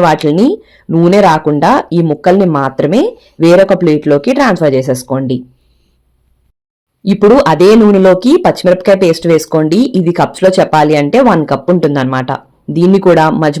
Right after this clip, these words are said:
మధ్యలో కలుపుకుంటూ సిమ్లో మాత్రమే పెట్టుకుంటూ కలర్ మారి ఆయిల్ పైకి తేలేంత వరకు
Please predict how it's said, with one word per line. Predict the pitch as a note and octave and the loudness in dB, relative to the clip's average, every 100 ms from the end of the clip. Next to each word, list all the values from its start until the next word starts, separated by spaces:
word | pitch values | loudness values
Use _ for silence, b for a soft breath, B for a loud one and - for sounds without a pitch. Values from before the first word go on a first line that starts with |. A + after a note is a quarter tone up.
| D#3 | -4
మధ్యలో | D3 D3 D3 | -2 -4 -2
కలుపుకుంటూ | C#3+ C#3+ E3+ D#3+ A3+ D4+ G4+ b b b - | -4 -4 -4 -2 0 0 -4 b b b -6
సిమ్లో | G#3+ F#3+ F#3 F#3 D#3+ | -2 2 4 2 2
మాత్రమే | D3 D#3+ E3+ E3 | -4 -2 -4 -2
పెట్టుకుంటూ | D3+ - D#3+ D#3 B3 G4 A#4 B B B | -4 -2 -4 0 0 0 -2 B B B
కలర్ | F3 F3 G3+ | 2 2 2
మారి | E3 D3 C#3+ C4+ G#4+ - D#3 | 0 0 0 0 0 -2 0
ఆయిల్ | D#3 F#3+ G#3 | 2 2 2
పైకి | D#3+ D#3 E3 | -2 -2 -2
తేలేంత | D3+ D3 D3+ D3+ | 0 2 0 0
వరకు | C#3+ C#3 | -2 -2